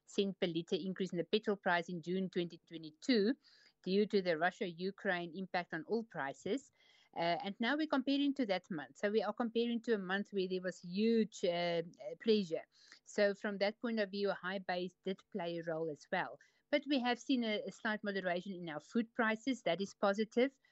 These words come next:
although, uh, we would have liked that to be a bit faster. We have seen it coming down from, from fourteen point four percent in March, uh,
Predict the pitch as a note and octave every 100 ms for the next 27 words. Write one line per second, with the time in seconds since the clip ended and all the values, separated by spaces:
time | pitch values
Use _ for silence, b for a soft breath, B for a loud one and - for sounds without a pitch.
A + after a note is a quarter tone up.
0 | b _ F3+ F3 F#3 G3+ G#3 G3+ F3+ F3
1 | F3 E3+ E3+ F3+ F3+ F#3 F3+ F3+ F3+ F3+
2 | - F3 F3 E3+ b b - E3+ E3+ -
3 | - A#3 A#3 - A3 G3 F3+ D#3+ F3+ -
4 | G3 F#3 - F#3 F3+ E3+ E3 E3+ - F3
5 | E3 E3 - F3+ D#3+ - G3 G3 - E3+
6 | - G3+ G3 F#3+ F#3 F3 F3 E3+ D#3+ D#3
7 | F3+ F3+ G3 - b b b D#3+